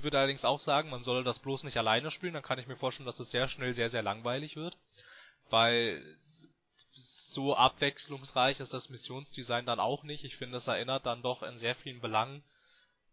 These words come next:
finde ich, kann man sagen, hat man sich da ein bisschen von Destiny, ähm, sag ich mal, inspirieren lassen.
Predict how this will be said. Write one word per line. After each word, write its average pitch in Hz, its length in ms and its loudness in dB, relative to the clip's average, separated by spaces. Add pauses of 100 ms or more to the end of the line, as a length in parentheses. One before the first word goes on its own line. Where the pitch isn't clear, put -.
(180)
finde 131 160 -4
ich, 123 80 -10
kann 127 140 0
man 120 160 -2
sagen, 123 280 4
hat 123 140 0
man 131 140 -6
sich 131 120 -8
da 123 100 2
ein 117 120 -2
bisschen 131 300 -8
von 117 180 -8
Destiny, 131 720 -2
ähm, 120 340 -4 (540)
sag 123 220 2
ich 135 100 -4
mal, 131 80 -2
inspirieren 127 680 -6
lassen. 131 440 -6